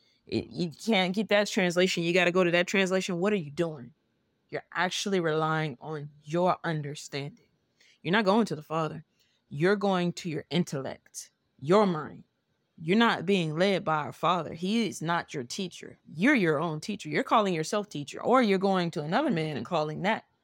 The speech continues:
person teacher. And I would actually see that when I would, or hear that when I would see videos or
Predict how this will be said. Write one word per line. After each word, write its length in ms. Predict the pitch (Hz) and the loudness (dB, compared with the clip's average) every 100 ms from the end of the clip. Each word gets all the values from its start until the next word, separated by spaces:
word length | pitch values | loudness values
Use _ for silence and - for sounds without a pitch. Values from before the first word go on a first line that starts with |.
| _ - | _ -2
person 500 | 170 165 - 143 - | 0 0 -6 -12 -12
teacher. 560 | - 175 - - 156 151 _ _ _ _ _ _ _ _ - - | -10 -8 -8 -12 -12 -16 _ _ _ _ _ _ _ _ -14 -2
And 160 | 185 | 2
I 60 | 180 | 4
would 100 | 180 | 4
actually 300 | 180 - 180 | 2 -2 -6
see 180 | - 247 | -2 0
that 220 | 180 143 | 2 0
when 100 | 165 | -2
I 80 | 156 | -2
would, 220 | 156 - | -4 -2
or 160 | 147 151 | -2 -2
hear 260 | 226 302 | 0 2
that 240 | 180 147 - - | 2 -2 -6 -14
when 140 | 156 | -8
I 100 | 156 | -8
would 180 | 151 - | -8 -10
see 240 | - 160 147 | -12 -10 -8
videos 440 | 156 156 151 151 | -4 -4 -4 -6
or 240 | 113 - | -8 -10